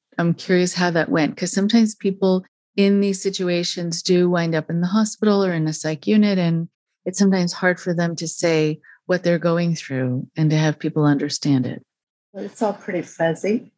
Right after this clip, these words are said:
Speaker 2: still. Yeah. But I, I know I talked a lot about especially the sexual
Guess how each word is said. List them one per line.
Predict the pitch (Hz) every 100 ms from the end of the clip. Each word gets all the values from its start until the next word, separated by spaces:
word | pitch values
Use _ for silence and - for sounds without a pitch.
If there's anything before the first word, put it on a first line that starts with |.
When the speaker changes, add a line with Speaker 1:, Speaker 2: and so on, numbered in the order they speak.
| _
Speaker 2:
still. | - - - - - _ _
Yeah. | 202 180 196 -
But | 214 190 190
I, | 208 190 175 - - - - _ _ -
I | 202 240
know | 214 220
I | 190
talked | 170 - 170 -
a | 185
lot | 160 170 175
about | 180 - 165 151 - _ _ _
especially | - - - 202 214 214 170
the | 175
sexual | 175 - 165 - - 180 180 180